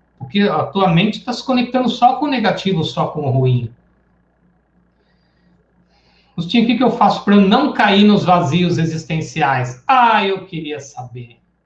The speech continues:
Eu queria tanto saber isso. Sabe por quê? Porque é humano.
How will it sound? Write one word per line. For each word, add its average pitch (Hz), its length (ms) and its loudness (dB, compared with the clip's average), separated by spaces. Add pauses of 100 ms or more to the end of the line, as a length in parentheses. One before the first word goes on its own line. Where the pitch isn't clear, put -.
(1200)
Eu 156 100 -10
queria 160 300 -10
tanto 175 280 -12
saber 127 440 -8
isso. - 400 -16 (180)
Sabe 233 240 -12
por 127 160 -12
quê? 147 340 -10
Porque 180 240 -10
é 226 60 -6
humano. 175 640 -4